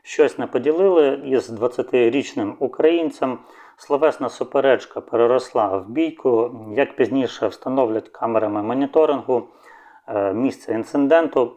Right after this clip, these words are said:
один із нападників, е, першим атакував українця, вдаривши його кулаком в обличчя. Потім жертву повалили, стали бити усі троє руками, також ногами.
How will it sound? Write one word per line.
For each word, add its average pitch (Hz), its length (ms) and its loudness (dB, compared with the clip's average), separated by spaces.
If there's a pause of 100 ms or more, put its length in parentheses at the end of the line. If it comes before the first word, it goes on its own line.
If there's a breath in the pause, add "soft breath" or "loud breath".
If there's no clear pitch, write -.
один 135 420 0
із 107 140 0
нападників, 135 840 -2
е, 104 220 2
першим 110 500 -2
атакував 107 580 0
українця, 151 640 -2
вдаривши 110 540 0
його 104 220 0
кулаком 110 540 -2
в - 180 -10
обличчя. 143 540 0 (440 loud breath)
Потім 175 340 2
жертву 110 580 0
повалили, 120 640 0
стали 110 360 -2
бити 117 360 -2
усі 107 380 -2
троє 107 340 0
руками, 110 440 -2
також - 420 -8
ногами. 107 360 0